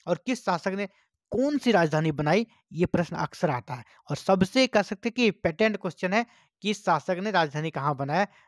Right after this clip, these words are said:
जो भी, जिसका अभी हम आपको एक, कह सकते हैं, सूची बनाकर ही, अ, दिखाने वाले हैं, उसका आप स्क्रीनशॉट लेके वैसे भी उसको याद कर सकते हैं।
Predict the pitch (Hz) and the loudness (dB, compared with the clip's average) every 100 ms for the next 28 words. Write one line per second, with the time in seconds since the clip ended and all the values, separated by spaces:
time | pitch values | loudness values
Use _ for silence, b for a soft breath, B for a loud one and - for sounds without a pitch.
0 | - 151 156 160 156 165 190 170 170 175 | -2 0 2 -2 -10 -4 2 2 2 0
1 | 170 160 151 - 175 - 165 160 143 127 | 0 -4 -4 2 2 2 4 4 4 -4
2 | - 170 160 165 156 175 208 175 165 185 | -4 -4 -2 -6 -4 -4 -2 0 0 2
3 | 220 233 b b _ 143 143 143 143 151 | 0 -2 b b _ -8 -6 -6 -4 -2
4 | 165 147 165 220 160 160 147 160 - 160 | 2 2 2 0 0 -2 -2 -6 -10 -6
5 | 156 143 151 208 _ _ - 147 151 147 | -6 -6 -8 -8 _ _ -12 -10 -8 -8
6 | - 147 127 - 120 - - 123 | -6 -8 -8 -12 -14 -16 -14 -14